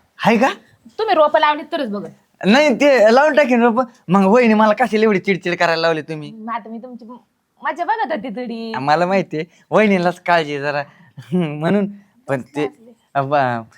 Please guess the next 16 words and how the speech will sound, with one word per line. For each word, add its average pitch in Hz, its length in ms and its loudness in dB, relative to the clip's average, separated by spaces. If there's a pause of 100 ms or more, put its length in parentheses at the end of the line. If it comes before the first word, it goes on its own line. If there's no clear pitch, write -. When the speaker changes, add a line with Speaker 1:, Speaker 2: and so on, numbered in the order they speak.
(180)
Speaker 1:
बघा 202 280 2
ना 196 100 2
मग 165 180 -2
लवकर, 165 440 -2
घ्या 147 240 -6
ना 175 80 -2
Speaker 2:
एवढी 156 80 -2
Speaker 1:
बोलून. 156 160 0
Speaker 2:
बघायच्या 156 220 -6
आधीच 359 220 -10
लाजायला 285 340 -8
लागले 226 220 -14
तुम्ही. 214 260 -14
Speaker 1:
नाही, 156 160 0
आता 151 260 0
मग 165 160 2